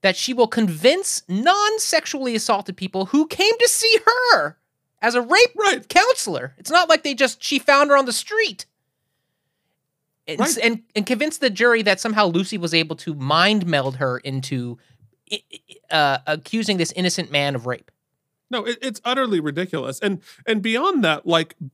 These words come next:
Speaker 2: based on the testimony of the defendant, he already said, "She said no, and I did it anyway." Game over. Like, th-, th-, none of it is relevant past that point.
Speaker 1: You know, and the, the thing that, you know, during his testimony, I didn't mention this, but it, it, it dawns on me that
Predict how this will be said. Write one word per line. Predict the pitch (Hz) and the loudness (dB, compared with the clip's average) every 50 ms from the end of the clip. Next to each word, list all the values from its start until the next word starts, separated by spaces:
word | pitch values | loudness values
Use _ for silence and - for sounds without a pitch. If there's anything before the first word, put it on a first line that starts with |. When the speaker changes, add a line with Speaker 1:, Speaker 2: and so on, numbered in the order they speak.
| _ - | _ 0
Speaker 2:
based | 185 208 262 262 - - - _ _ - | 0 0 0 -2 -4 -8 -12 _ _ -6
on | 180 196 208 208 208 196 175 143 | -4 -2 0 -2 -2 -2 -2 -4
the | 151 156 | -4 -6
testimony | - _ - - 214 226 - - - 214 190 175 170 170 170 165 165 160 160 - _ _ _ _ _ - | -6 _ -6 -6 -6 -6 -4 -4 -4 -2 0 0 0 0 0 0 0 0 -2 -4 _ _ _ _ _ -6
of | 151 165 185 208 202 185 170 151 - _ | -4 -2 0 -2 -2 -4 -6 -8 -12 _
the | - 131 127 139 151 147 147 143 139 131 - - _ - _ | -16 -8 -4 -2 0 0 2 0 0 0 -2 -6 _ -8 _
defendant, | - 165 - - - - - 214 254 359 392 311 226 147 113 - _ - - _ _ _ _ _ _ | -4 -4 -4 -6 -12 -4 -2 0 0 2 2 2 0 0 -2 -6 _ -20 -20 _ _ _ _ _ _
he | - 262 294 | -4 0 0
already | 294 320 339 330 302 294 285 | 2 2 2 2 0 0 -2
said, | - - - 294 339 330 226 190 | -2 -2 0 0 0 0 -2 -6
"She | - - 220 240 | -6 -4 -4 -4
said | 214 - 233 233 233 208 208 | -2 -2 -2 -2 -2 0 0
no, | 208 220 247 233 196 151 | 0 2 2 2 0 0
and | - 143 151 | 0 0 0
I | 160 160 | 0 0
did | 151 151 180 185 | 0 0 0 2
it | 190 180 180 | 2 2 2
anyway." | 196 233 240 160 131 - - - - - - _ _ _ | 2 2 2 0 0 -2 -6 -8 -10 -14 -18 _ _ _
Game | - 285 330 349 349 320 | -2 0 0 2 2 2
over. | 311 381 427 381 311 277 - - _ _ _ _ _ | 4 4 2 2 0 -4 -6 -6 _ _ _ _ _
Like, | - 208 208 202 - 214 _ _ 180 | -6 -6 -6 -6 -8 -16 _ _ -8
th-, | 175 208 202 190 | -8 -8 -8 -8
th-, | 220 233 233 208 233 | -8 -8 -8 -6 -4
none | 262 277 302 311 339 | -2 0 0 0 0
of | 320 311 | -2 -2
it | 311 | -2
is | 311 294 220 | -2 -2 0
relevant | 220 277 302 359 359 349 277 226 190 - | 0 0 0 0 0 0 -2 -2 -4 -2
past | - 170 151 135 - | -4 -4 -4 -4 -4
that | - 131 104 113 | -6 -6 -6 -8
point. | 127 113 92 - _ _ _ _ _ | -12 -12 -14 -16 _ _ _ _ _
Speaker 1:
You | - 202 | -4 -2
know, | 208 208 208 | 0 0 0
and | 190 185 | 0 0
the, | 180 - 170 | -2 -2 -2
the | 160 185 | -4 -6
thing | 185 - 233 240 269 240 | -4 -2 -2 -2 0 0
that, | 214 - - - | 0 -2 -2 -4
you | 165 170 170 | -6 -4 -4
know, | 165 | -4
during | 156 185 202 214 202 | -2 -2 0 0 0
his | 175 139 | -2 -2
testimony, | - - 175 - - 156 127 117 117 | 0 0 -2 0 -2 -4 -2 -2 -2
I | |
didn't | 120 - 151 123 | -2 -2 -2 -2
mention | 127 143 156 - - 110 | -2 -4 -4 -4 -8 -10
this, | 110 107 - | -10 -12 -10
but | - - 131 | -8 -6 -6
it, | 123 - | -4 -4
it, | 143 139 135 _ | -4 -6 -6 _
it | 147 131 | -10 -4
dawns | 135 151 156 180 214 233 220 | -2 -2 -2 -2 -4 -2 0
on | 170 131 131 131 | 0 0 0 0
me | 131 131 131 | 0 0 2
that | 127 127 123 123 - | 2 2 0 0 -4